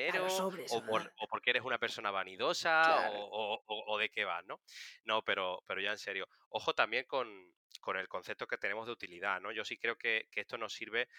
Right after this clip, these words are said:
Speaker 2: para amueblarnos la cabeza de una determinada
Speaker 1: Exacto,
Speaker 2: manera.
Speaker 1: sí.
Speaker 2: Quienes estudiamos ciencia política, quienes estudiamos ciencias sociales,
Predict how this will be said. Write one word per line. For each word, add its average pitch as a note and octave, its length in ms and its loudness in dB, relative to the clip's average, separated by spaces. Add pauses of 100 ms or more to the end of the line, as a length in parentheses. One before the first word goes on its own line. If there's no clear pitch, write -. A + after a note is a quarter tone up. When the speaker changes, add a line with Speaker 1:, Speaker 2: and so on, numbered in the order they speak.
(180)
Speaker 2:
para F#2+ 200 4
amueblarnos F#2 500 -2
la A#2 120 0
cabeza G2 340 -4
de G#2+ 60 -4
una G#2+ 100 -4
determinada G#2 460 -4
Speaker 1:
Exacto, - 0 -
Speaker 2:
manera. F#2+ 460 -6
Speaker 1:
sí. G2+ 220 -12 (120)
Speaker 2:
Quienes G2 200 -4
estudiamos G#2+ 380 -2
ciencia B2+ 240 -4
política, G2 440 -8
quienes F#2+ 400 -14
estudiamos G2 380 -10
ciencias A#2+ 280 -10
sociales, G2 540 -4